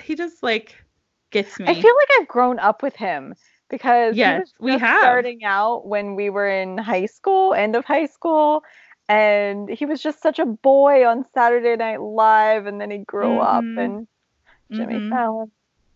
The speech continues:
Speaker 1: And made some really terrible movies in between.
Speaker 2: Well, yeah. <laughs>
Speaker 1: <laughs> But that's all part of it, right? Like,
Speaker 2: That is. That is definitely part of it.
Speaker 1: Um, it's made him kinda who he is today, where he's, like,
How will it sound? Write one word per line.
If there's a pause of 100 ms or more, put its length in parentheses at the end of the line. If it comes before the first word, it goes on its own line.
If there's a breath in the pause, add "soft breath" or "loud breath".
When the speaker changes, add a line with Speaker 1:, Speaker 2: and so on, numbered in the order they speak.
(140)
Speaker 1:
And
made
some
really
terrible
movies
in
between. (180)
Speaker 2:
Well,
yeah. (240)
<laughs>
Speaker 1:
<laughs> (460 loud breath)
But
that's
all
part
of
it,
right?
Like,
Speaker 2:
That
is.
That
is (100)
definitely (100)
part
of
it. (120)
Speaker 1:
Um,
it's
made
him
kinda
who
he
is
today,
where
he's,
like,